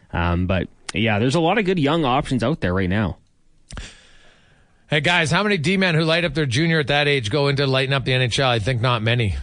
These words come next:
Speaker 2: from, uh, Clark. Uh, fair point. Right? Well, right away, it's, uh, how many defensemen light it up? Like, Cale Makar did.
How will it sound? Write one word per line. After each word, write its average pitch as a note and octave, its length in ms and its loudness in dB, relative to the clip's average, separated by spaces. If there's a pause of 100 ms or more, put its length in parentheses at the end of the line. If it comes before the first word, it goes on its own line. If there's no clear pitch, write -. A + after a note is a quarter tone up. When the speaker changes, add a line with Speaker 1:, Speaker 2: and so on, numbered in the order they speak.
Speaker 2:
from, A2+ 340 -2
uh, G2+ 180 2
Clark. G#2+ 460 -2 (1080)
Uh, B3 220 0
fair F#3+ 300 -2
point. E3+ 380 -2 (800)
Right? A#3 200 0 (100)
Well, F#3 220 2
right G#3 220 2
away, D3 320 2
it's, A#2+ 200 -4
uh, D#3 120 0 (120)
how C#3 220 -2
many F#3 160 0
defensemen D3+ 480 -2
light B2 200 2
it B2 60 0
up? A2+ 140 0
Like, A2 280 -4
Cale A#2+ 260 0
Makar G2+ 360 0
did. F2 280 -2